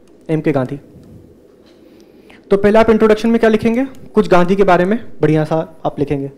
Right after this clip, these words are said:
महात्मा गांधी father of the nation, उन्होंने ऐसा ऐसा बोला था इस time पे, या he was the, uh, person who led India to independence।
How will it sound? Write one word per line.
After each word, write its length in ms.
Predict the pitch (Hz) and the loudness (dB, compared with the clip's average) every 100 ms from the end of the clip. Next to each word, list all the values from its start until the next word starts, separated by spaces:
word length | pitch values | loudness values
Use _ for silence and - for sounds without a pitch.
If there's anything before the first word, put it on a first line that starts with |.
| - | -10
महात्मा 280 | 143 139 147 | -8 -6 -6
गांधी 200 | 139 185 | -6 -4
father 240 | 156 143 | -2 0
of 60 | 143 | 0
the 120 | 147 | -2
nation, 200 | 139 - | -6 -8
उन्होंने 260 | 170 151 147 | -8 -4 -4
ऐसा 120 | 143 | -4
ऐसा 120 | 147 | -6
बोला 220 | 160 143 143 | -4 -4 -4
था 120 | 208 | -6
इस 180 | 165 - | -8 -6
time 180 | 135 131 | -6 -6
पे, 140 | - - _ _ - | -12 -16 _ _ -6
या 80 | 151 | -2
he 120 | 156 | 0
was 200 | 156 151 | 2 0
the, 120 | 175 226 - - - - - 147 | -2 -8 -12 -20 -20 -20 -12 -8
uh, 100 | 139 | -2
person 360 | 160 151 190 214 - | 0 0 -2 -6 -4
who 100 | 170 | -2
led 260 | 156 156 - - | 0 -2 -4 -12
India 220 | 160 156 | -4 -2
to 100 | 160 | -2
independence। 480 | 160 139 131 131 127 | -4 -4 -6 -8 -14